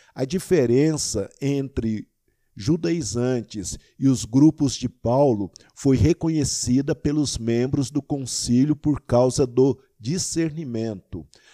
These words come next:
Não havia nada de heroísmo naqueles professores da lei.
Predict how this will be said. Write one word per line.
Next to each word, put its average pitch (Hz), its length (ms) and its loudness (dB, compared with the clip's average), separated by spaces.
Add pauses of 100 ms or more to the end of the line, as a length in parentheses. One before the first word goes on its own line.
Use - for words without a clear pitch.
(180)
Não 156 240 -2
havia 156 440 -2
nada 151 680 -4 (240)
de 120 540 0
heroísmo 143 800 0
naqueles 123 520 -6
professores 127 680 -4
da 143 120 -8
lei. 117 420 -2